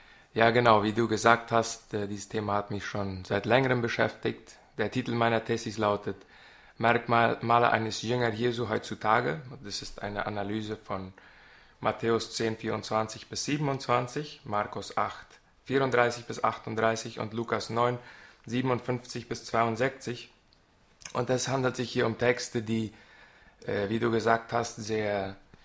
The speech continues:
ich weiß nicht, ob kontrovers, aber auf jeden Fall herausfordernd sind und, äh, in gewissem Sinne auch komplex. Und zwei Hauptgründe haben mich dazu bewegt, äh, meine Thesis, Thesis dem Thema Nachfolge zu widmen. Erstens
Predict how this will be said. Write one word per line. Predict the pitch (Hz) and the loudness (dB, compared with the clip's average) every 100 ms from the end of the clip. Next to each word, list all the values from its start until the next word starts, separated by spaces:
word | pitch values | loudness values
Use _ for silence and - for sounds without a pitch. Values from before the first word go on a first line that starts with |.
| - - _ | -20 -20 _
ich | - | -2
weiß | 110 110 | -2 -2
nicht, | 113 - - | -6 -6 -4
ob | 110 - | -4 -4
kontrovers, | 120 117 113 110 135 135 | -4 0 2 4 4 2
aber | 107 | 2
auf | 110 | 2
jeden | - 120 | 0 -2
Fall | 120 120 | 0 0
herausfordernd | 107 101 135 - 143 135 135 131 | 2 2 2 4 4 4 0 -2
sind | 147 185 - - - | -4 -4 -12 -20 -8
und, | 110 107 107 104 101 - | -4 -2 -4 -6 -10 -8
äh, | 101 95 | -4 -4
in | 95 | -6
gewissem | 101 104 - 101 | -6 -8 -8 -10
Sinne | 104 101 | -8 -8
auch | 101 - | -10 -10
komplex. | - 101 107 120 - - - - - - - - - - _ _ | -10 -6 -4 -4 -6 -18 -20 -20 -20 -20 -20 -20 -20 -20 _ _
Und | - 123 123 - | -2 0 0 -4
zwei | - 156 156 | 2 4 6
Hauptgründe | 165 - 160 156 139 | 2 0 0 2 4
haben | 131 | 2
mich | 127 - | 0 -2
dazu | 120 - 120 | -4 -4 -4
bewegt, | 120 113 117 117 - - | -2 0 0 -2 -8 -2
äh, | 107 104 | 0 0
meine | 104 101 101 101 | 0 -2 -2 -6
Thesis, | - 107 104 98 - | -6 -6 -8 -14 -6
Thesis | 123 113 110 - | -4 -2 -4 -6
dem | 110 101 | -8 -4
Thema | 113 110 104 | -4 -2 -2
Nachfolge | 104 120 - 117 113 110 | 0 -2 0 0 0 -4
zu | - 104 | -4 0
widmen. | 110 120 143 | 0 0 -8
Erstens | - 107 - 113 104 - | -6 -6 -6 -12 -12 -16